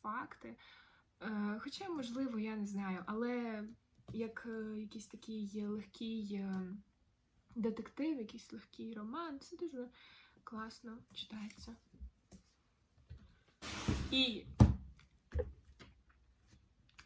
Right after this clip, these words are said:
останню книгу свою, просто свій скарб,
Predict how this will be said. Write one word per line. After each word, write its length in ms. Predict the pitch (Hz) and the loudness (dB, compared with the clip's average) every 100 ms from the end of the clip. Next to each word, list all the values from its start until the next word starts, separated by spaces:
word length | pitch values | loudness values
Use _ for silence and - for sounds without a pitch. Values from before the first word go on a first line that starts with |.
| - _ _ _ _ - - - _ _ _ _ _ _ _ - - - | -20 _ _ _ _ -20 -20 -20 _ _ _ _ _ _ _ -20 -18 -4
останню 560 | 247 240 - 285 294 254 | -2 -2 0 0 2 -2
книгу 420 | 254 240 262 285 | 0 2 2 0
свою, 680 | 277 254 254 269 262 247 - | -4 -2 -2 0 0 -2 -2
просто 540 | - 247 247 254 - 214 | 2 4 4 -2 -6 -6
свій 260 | - 233 | -4 -6
скарб, 480 | 214 - 208 240 320 | -6 -2 2 4 4